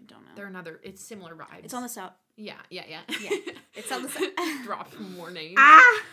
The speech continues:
Speaker 2: Give them
Speaker 1: I'm
Speaker 2: our
Speaker 1: gonna have to
Speaker 2: direct
Speaker 1: listen,
Speaker 2: location by
Speaker 1: I'm
Speaker 2: the
Speaker 1: gonna
Speaker 2: end of
Speaker 1: have
Speaker 2: the
Speaker 1: to listen to the
Speaker 2: episode.
Speaker 1: whole episode to blank these names
Speaker 2: <laughs>
Speaker 1: out.
Speaker 2: Hey, you didn't say that one, though, so.
Speaker 1: Yeah.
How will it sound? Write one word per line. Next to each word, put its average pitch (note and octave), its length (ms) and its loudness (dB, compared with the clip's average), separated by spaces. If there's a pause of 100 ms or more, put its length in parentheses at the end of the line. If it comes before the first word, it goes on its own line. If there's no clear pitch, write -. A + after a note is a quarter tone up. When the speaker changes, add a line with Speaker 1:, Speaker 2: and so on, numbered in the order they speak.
(220)
Speaker 2:
Give A#3+ 120 -8
them A3+ 160 -4
Speaker 1:
I'm G#3 60 -2
Speaker 2:
our C4 60 2
Speaker 1:
gonna E4 120 2
have A#4 140 4
to F4+ 60 4
Speaker 2:
direct G#3 200 6 (100)
Speaker 1:
listen, C4+ 60 0
Speaker 2:
location A#3+ 640 2
by G#3 120 2
Speaker 1:
I'm G#3 60 2
Speaker 2:
the A3 80 -4
Speaker 1:
gonna - 100 0
Speaker 2:
end G3+ 80 -2
of G3+ 80 -4
Speaker 1:
have - 160 -2
Speaker 2:
the - 60 -8
Speaker 1:
to - 60 -4
listen - 240 -4
to C#4 60 -6
the C#4 140 -2
Speaker 2:
episode. C4 200 -2
Speaker 1:
whole C4+ 140 -2
episode B3 640 -4
to E4 140 -4
blank A#3+ 400 -8
these C4 260 -6
names C#4 460 -6
Speaker 2:
<laughs> F#4+ 40 -4
Speaker 1:
out. F#4 840 -2 (720)
Speaker 2:
Hey, F4+ 80 -12
you A#3+ 140 -10
didn't G#4+ 200 -14
say F#4 220 -16
that D4+ 220 -8
one, - 180 -12
though, E3+ 260 -16
so. F3+ 360 -18
Speaker 1:
Yeah. B1+ 200 -18